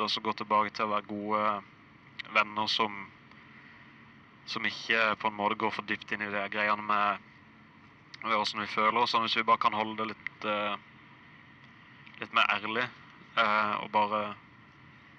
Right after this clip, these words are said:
bare være oss selv mer. Bare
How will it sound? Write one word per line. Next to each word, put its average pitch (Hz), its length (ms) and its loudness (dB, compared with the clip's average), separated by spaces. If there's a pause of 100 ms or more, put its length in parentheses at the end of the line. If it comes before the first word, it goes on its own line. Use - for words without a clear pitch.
(880)
bare 117 200 4
være 107 380 2 (480)
oss - 160 0
selv 127 320 8 (320)
mer. 107 240 0 (220)
Bare 113 180 6